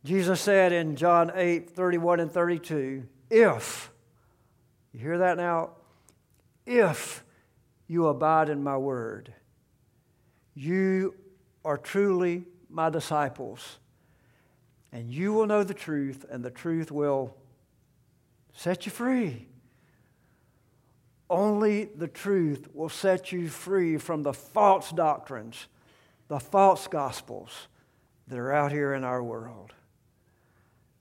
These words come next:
And that takes us to the end of verse one of Second Peter chapter two. Here's the way it ends. "Even denying the master who bought them, bringing upon themselves swift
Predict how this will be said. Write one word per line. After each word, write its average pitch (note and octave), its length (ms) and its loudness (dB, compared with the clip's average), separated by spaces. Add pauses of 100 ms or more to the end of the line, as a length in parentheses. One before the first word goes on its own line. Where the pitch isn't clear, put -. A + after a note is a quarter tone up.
(1300)
And C3+ 120 -8
that E3+ 160 2
takes F3 260 0
us D3 100 -8
to D#3+ 120 -4
the D#3 100 -4
end D#3 260 -4
of C#3 100 -2
verse D3 260 -2
one C3+ 320 -4
of B2+ 100 -10
Second C#3 300 -4
Peter C#3+ 420 -4
chapter C3 320 -4
two. B2 400 -8 (960)
Here's F#3+ 200 2
the F#3+ 80 2
way F3+ 160 6
it F3 80 2
ends. D#3 380 0
"Even A3+ 440 4
denying F3 560 4
the G#3+ 80 2
master D#3+ 480 0
who D#3+ 140 0
bought F#3 420 2
them, C#3 380 -2 (420)
bringing A3 340 4
upon A3 280 4
themselves D3+ 600 2
swift G#3 540 4